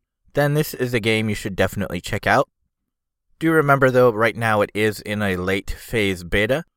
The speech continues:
so while it is mostly complete, stuff is still changing here and there. So if you do want to wait until it's pretty much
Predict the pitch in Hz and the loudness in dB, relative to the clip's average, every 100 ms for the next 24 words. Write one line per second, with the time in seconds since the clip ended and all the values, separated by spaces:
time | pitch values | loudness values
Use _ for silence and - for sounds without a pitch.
0 | _ _ - 120 107 107 110 107 - 98 | _ _ -6 -2 0 2 4 2 0 -4
1 | 92 98 95 - 95 - 92 - 110 - | -4 -4 -4 -4 -10 -8 -8 -4 -6 -6
2 | - - 87 - 101 - - 110 110 98 | -8 -6 -6 -6 -6 -6 -8 -4 -2 -4
3 | - 117 123 131 131 135 135 127 127 127 | -6 -6 -6 -6 -8 -4 -4 -2 -2 -4
4 | - _ - 104 104 117 123 117 131 117 | -8 _ -10 -2 -2 -2 -4 0 0 2
5 | 110 95 101 87 90 - 92 85 - - | 0 0 0 -2 -8 -2 0 -2 -4 -16
6 | - _ _ _ - 143 123 104 - - | -18 _ _ _ 2 2 4 2 0 -14